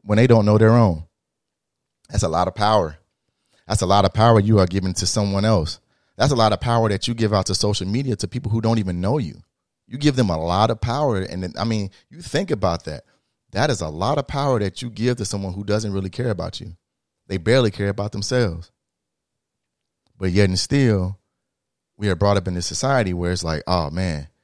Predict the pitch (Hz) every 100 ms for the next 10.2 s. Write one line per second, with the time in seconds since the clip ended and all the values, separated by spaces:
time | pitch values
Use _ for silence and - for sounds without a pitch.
0 | _ _ _ 98 95 87 92 87 - 98
1 | 76 80 69 78 95 98 - 92 104 76
2 | 90 101 87 76 73 95 98 95 90 90
3 | _ _ - 95 107 107 90 85 - _
4 | _ - 85 90 73 80 76 - 65 64
5 | - - 127 - - 85 98 104 107 -
6 | 104 101 104 87 95 110 120 92 85 -
7 | 101 - 151 - 76 73 _ _ _ _
8 | _ - 110 160 151 123 - 135 139 143
9 | 135 120 131 120 120 110 131 139 127 87
10 | 73